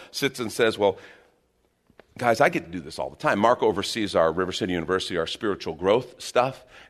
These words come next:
And so, you know, he oversees marriage and family stuff. He does some of the biblical guidance, the counseling type ministries and things like that. He says, "I get to see people all the time who are in one place, begin to trust Jesus,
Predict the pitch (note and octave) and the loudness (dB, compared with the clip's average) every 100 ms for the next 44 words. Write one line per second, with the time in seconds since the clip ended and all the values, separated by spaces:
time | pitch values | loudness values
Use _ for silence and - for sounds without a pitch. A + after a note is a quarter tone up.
0 | - G#2 G2+ - F2+ F2+ - - _ C#3+ | -6 -4 0 4 4 4 -2 -20 _ -2
1 | C3+ G#2+ G#2+ G2 G#2+ F#2 E2+ D#2 E2 A#2 | 0 2 0 -2 -6 -6 -4 -4 -4 0
2 | G#2+ A2 - A2 F#2+ E2 D2 - - - | 2 0 -2 -2 -2 -6 -8 -10 -16 -12
3 | D2+ D2+ C#2 F#2 F2+ D#2+ D#2 F2 F#2 F#2+ | -10 -10 -6 -4 -4 -2 4 6 4 0
4 | - - - - - - G#2 A2 - G#2+ | -8 -14 -20 -10 -8 -4 -2 -2 -2 -2
5 | G2+ F#2+ F2+ G2 G2 - G2 F#2+ F2+ G2 | 0 -2 0 -2 -2 -4 -6 -4 -4 -4
6 | F2+ F2 F#2 F2+ - - - B2 A#2 - | -2 0 4 2 0 -12 -8 -4 -6 0
7 | B2+ D#3+ D3 - A#2 - A2+ - A#2 A2+ | 0 2 -2 -6 -10 -8 -8 -8 -10 -10
8 | - - G#2 G#2 G#2 - F2+ C#2+ C#2+ _ | -4 0 2 2 -2 -6 -8 -8 -16 _
9 | _ - - F#2+ E2+ - E2+ G#2+ B2+ - | _ -14 -2 2 2 2 0 4 4 2
10 | - - - _ _ _ - - E2+ A2+ | -6 -12 -16 _ _ _ -20 -14 2 2
11 | B2 - C3 A#2 - G2 D#2 - - | 2 2 2 2 -2 -6 -8 -12 -18